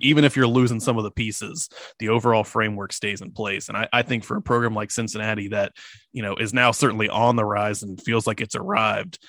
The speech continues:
I don't know that it gets to that point if Luke Fickell leaves after three years. He certainly elevated the program to a point where, you know, maybe if someone like Marcus Freeman takes it over, they can continue that. But it, it's just such a,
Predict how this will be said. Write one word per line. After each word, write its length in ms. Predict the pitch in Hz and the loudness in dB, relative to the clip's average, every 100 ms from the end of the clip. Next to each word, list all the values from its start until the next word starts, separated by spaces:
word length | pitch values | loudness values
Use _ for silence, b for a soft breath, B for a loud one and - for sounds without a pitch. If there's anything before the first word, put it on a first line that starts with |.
| b _ - | b _ -2
I 100 | 117 | 2
don't 180 | 123 113 | 4 4
know 140 | 123 | 6
that 100 | 123 | 6
it 100 | 113 | 4
gets 180 | 131 127 | 0 -4
to 80 | 117 | -2
that 200 | 107 - | -2 -2
point 280 | 113 101 101 | -4 -2 -2
if 240 | - - _ _ - | -6 -14 _ _ -12
Luke 180 | 120 117 | -10 -8
Fickell 340 | 117 113 113 107 | -6 -4 -6 -6
leaves 280 | 110 104 | -6 -2
after 420 | - - 101 - - _ b _ | -4 -4 -8 -10 -12 _ b _
three 260 | 120 107 104 | -6 -4 -2
years. 260 | 104 107 | -4 -2
He 80 | 120 | 0
certainly 320 | 202 165 139 | 4 6 6
elevated 440 | 139 135 131 127 120 | 6 6 6 4 0
the 80 | |
program 360 | 120 135 123 117 | 2 4 4 2
to 140 | 123 | -2
a 40 | 107 | -4
point 300 | - 117 107 | -2 -2 -2
where, 260 | 113 101 - | -4 -4 -6
you 80 | 117 | -8
know, 60 | |
maybe 200 | 95 113 | -4 -4
if 80 | 104 | -4
someone 200 | - 110 | -4 -2
like 120 | 110 | -4
Marcus 240 | 123 107 110 | -2 -2 -2
Freeman 300 | - 110 110 | -4 -2 0
takes 240 | 120 104 | -2 -2
it 80 | 117 | 2
over, 260 | 117 120 123 | 2 4 4
they 140 | 113 | 2
can 160 | 117 107 | -2 -8
continue 420 | 110 - 113 117 | -8 -4 0 2
that. 240 | 120 127 - B B B | 4 2 0 B B B
But 300 | 113 123 107 - | -2 0 0 -2
it, 140 | 127 - | -6 -4
it's 200 | 117 - | -6 -4
just 180 | 131 123 | -4 2
such 240 | 135 - | 2 4
a, 220 | 117 104 | 0 0